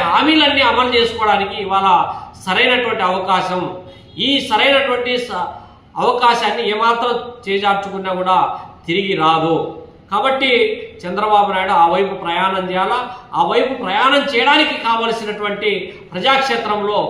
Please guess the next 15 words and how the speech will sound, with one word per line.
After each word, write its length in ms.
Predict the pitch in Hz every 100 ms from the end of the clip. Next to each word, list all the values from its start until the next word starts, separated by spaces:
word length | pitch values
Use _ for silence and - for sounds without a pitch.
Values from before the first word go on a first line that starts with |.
| - - -
కమ్యూనిస్ట్ 400 | 175 214 214 -
పార్టీలు 580 | 185 - 190 180 170 165 - - - - - - -
ప్రజా 200 | 160 196 202
ఉద్యమానికి 600 | 180 180 180 180 180 185 170 139 - - 196
ఒత్తిడి 260 | 226 277
తీసుకురావడానికి 640 | 240 214 214 202 196 196 190
కావలసినటువంటి 680 | 185 180 175 175 170 170 185 151 - - -
కార్యాచరణ 500 | 170 190 190 180 180 175
ప్రకటించాలనేటువంటి 1000 | 175 170 175 170 175 165 165 156 156 165 147 - - - 135
ఆలోచన 300 | 160 165 165 156
కూడా 160 | 175 165 - - -
చేయడం 260 | 175 180 156
జరిగింది. 340 | 139 147 139 - - - 147
దాంతోపాటు 640 | 175 180 185 160 165 135 - - - - - 165
ఇవాళ 240 | 214 220